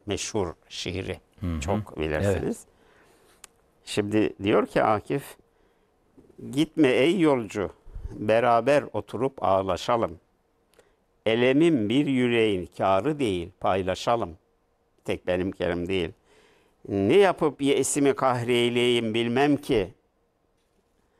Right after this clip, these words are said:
Speaker 1: Öyle dehşetli muhitlerde dönen matem ki, öyle dehşetli muhitimde dönen matem ki, ah karşımda vatan namına bir kabristan,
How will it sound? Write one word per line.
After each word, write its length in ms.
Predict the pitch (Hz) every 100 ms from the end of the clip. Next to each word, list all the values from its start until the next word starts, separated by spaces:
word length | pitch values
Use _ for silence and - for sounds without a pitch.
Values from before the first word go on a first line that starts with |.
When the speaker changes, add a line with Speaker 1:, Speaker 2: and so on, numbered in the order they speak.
| _ _ _ _ _ _ _
Speaker 1:
Öyle 360 | 98 110 127 123
dehşetli 580 | 113 104 - 107 113 110
muhitlerde 840 | 107 104 101 - 110 101 101 107
dönen 340 | 101 98 110 101
matem 580 | 92 98 92 - 127 123
ki, 260 | - 85 - _ _ _ _ _ _ _ _ _ -
öyle 300 | 107 143 127
dehşetli 580 | 117 - 113 - 101
muhitimde 680 | 101 104 107 - 110 104 107
dönen 280 | 104 101 98
matem 540 | 95 104 95 110 120
ki, 280 | - 98 90 - _ _ _ _ -
ah 340 | 113 123 113 104 -
karşımda 840 | 104 98 - 110 107 107 104 85 _ _ _ _ -
vatan 540 | 107 - 139 135 117
namına 580 | 104 104 104 104 101 95
bir 160 | 101
kabristan, 1080 | - 98 95 95 - - 101 131 147 147 180